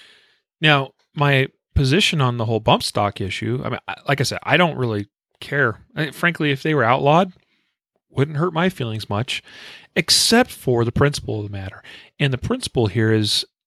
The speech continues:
this is what I think is so silly about legislation like this, is that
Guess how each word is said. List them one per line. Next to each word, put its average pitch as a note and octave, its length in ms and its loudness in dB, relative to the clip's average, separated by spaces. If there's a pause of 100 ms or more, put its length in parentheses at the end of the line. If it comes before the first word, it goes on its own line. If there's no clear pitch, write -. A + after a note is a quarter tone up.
(160)
this D#3+ 220 0
is E3+ 80 0
what C3 120 4
I A#2 60 2
think A#2+ 160 -2
is G#2 80 0
so A2 100 -4
silly A#2 340 2
about G2+ 380 -2
legislation A2+ 540 2
like G2 120 -12
this, G2 240 -8 (380)
is C3+ 160 4
that C3+ 220 2